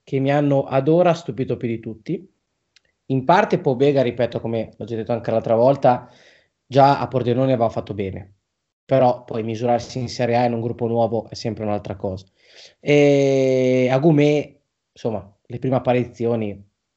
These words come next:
faceva un po', un po' paura. No, Lori?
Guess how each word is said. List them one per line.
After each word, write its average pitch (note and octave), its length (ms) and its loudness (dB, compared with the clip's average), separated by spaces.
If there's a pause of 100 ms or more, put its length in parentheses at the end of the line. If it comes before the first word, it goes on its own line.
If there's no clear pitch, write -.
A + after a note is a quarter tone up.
(120)
faceva A2+ 320 -6
un G#2+ 140 -4
po', G2+ 240 -4
un G#2 120 -12
po' G#2+ 140 -8
paura. G2+ 560 -2 (760)
No, B2 200 0
Lori? A#2+ 400 0